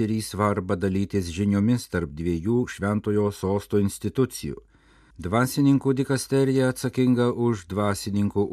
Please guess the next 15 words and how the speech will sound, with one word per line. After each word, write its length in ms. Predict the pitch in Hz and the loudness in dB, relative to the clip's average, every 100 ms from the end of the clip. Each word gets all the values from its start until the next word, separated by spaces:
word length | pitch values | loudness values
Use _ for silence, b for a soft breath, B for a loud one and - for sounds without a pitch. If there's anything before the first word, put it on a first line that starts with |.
| 107 | -2
ugdymą 460 | 98 107 104 104 | -2 0 0 2
ir 100 | 101 | 0
discipliną. 800 | 92 104 - - 113 131 135 85 - _ _ b b b b | -4 -8 -8 -8 -4 2 2 2 -4 _ _ b b b b
Komisija 560 | 107 101 98 - 98 92 | 0 2 2 -2 -4 -4
Tutela 520 | - 87 98 90 87 | -6 -4 -2 -2 -2
Minorum, 540 | 98 113 95 92 95 95 | 0 2 2 2 0 0
veikianti 540 | 98 95 104 98 104 | -2 -2 -2 -4 -6
tikėjimo 600 | - 104 - 107 98 98 98 | -8 -8 0 2 4 2 0
mokymo 480 | 101 98 - 98 98 | -2 -4 -4 -4 -4
dikasterijos 800 | 101 113 - 117 110 110 110 107 | -4 -6 -4 0 0 2 0 -2
sudėtyje, 600 | 117 113 113 123 139 135 | -4 -4 -2 0 0 -2
popiežiaus 600 | - 87 85 80 90 85 | -4 -6 -6 -6 -6 -6
vardu 320 | 90 90 90 107 | -8 -8 -2 -2
padeda 460 | - 120 117 110 | 0 -2 0 -2
bažnyčioms 720 | 101 104 90 104 90 98 92 | -2 -2 2 0 0 -2 -2